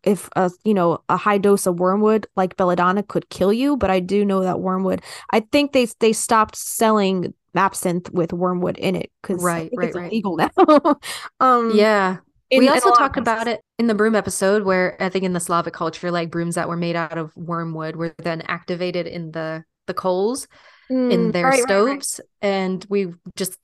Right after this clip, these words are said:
Speaker 2: discussed how that could have possibly attributed to their ritual or divine thinking that, like, ingesting the smoke, like, through
Speaker 1: Oh,
Speaker 2: the
Speaker 1: yeah.
Speaker 2: worm-, wormwood would definitely get you high.
Speaker 1: Oh, fuck yeah. So this is now, we're moving on to magic lessons, which is Maria's story.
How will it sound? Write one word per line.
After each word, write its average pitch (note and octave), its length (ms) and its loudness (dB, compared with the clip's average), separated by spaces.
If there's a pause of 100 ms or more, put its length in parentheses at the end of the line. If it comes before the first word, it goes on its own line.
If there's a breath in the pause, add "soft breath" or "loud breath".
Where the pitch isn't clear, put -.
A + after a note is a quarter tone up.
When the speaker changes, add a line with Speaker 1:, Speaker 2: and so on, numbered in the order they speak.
(120)
Speaker 2:
discussed F3+ 460 -2
how E3+ 540 0
that E3 240 -6
could F#3+ 160 -6
have F#3 100 -6
possibly F3+ 640 -4
attributed E3 540 -6
to - 180 -8
their D#3 420 -4
ritual A#3+ 580 2
or G3+ 120 4
divine F#3+ 380 2
thinking F#3+ 340 2
that, F3 220 2
like, E3+ 160 0
ingesting F#3 540 0
the D3+ 80 -2
smoke, G#3+ 540 2
like, E3+ 460 0
through F3+ 260 -2
Speaker 1:
Oh, A3+ 100 -6
Speaker 2:
the G3+ 40 -6
Speaker 1:
yeah. F3 240 -2
Speaker 2:
worm-, G#3+ 140 -6
wormwood F3 580 -2
would - 120 -10
definitely E3 240 -4
get C#3+ 160 -10
you - 80 -12
high. D#3 500 -6
Speaker 1:
Oh, F3+ 340 0
fuck - 160 -12
yeah. F3 240 -4
So A3+ 540 4
this F4+ 280 0
is F4 200 0
now, F4 320 2 (100)
we're D#4 220 0
moving D#4 260 -2
on D4 140 0
to C4 140 -2
magic G3 420 0
lessons, D4+ 640 0
which G3+ 220 0
is F#3+ 260 0 (100)
Maria's G3 520 -2
story. G#3+ 760 -4